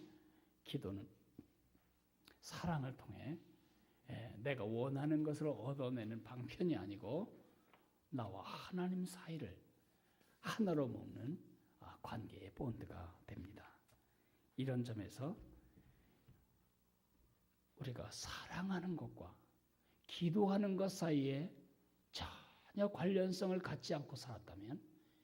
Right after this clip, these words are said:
그것이 바로 우리 기도가 힘이 없는 이유다.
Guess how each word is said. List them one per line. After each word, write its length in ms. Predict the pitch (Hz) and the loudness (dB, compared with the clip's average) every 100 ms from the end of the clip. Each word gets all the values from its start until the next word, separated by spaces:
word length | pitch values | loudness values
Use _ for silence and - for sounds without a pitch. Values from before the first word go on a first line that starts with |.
| - - | -20 -20
그것이 400 | - 160 165 175 | -8 4 6 8
바로 240 | 185 165 170 | 10 10 10
우리 280 | 147 147 147 | 10 8 6
기도가 560 | 156 120 123 143 147 - - - - - - | 2 0 2 2 2 -4 -18 -20 -20 -20 -10
힘이 380 | - 247 202 - | 4 10 10 10
없는 420 | 151 151 131 135 | 8 8 6 2
이유다. 500 | - - - - | -2 -6 -8 -10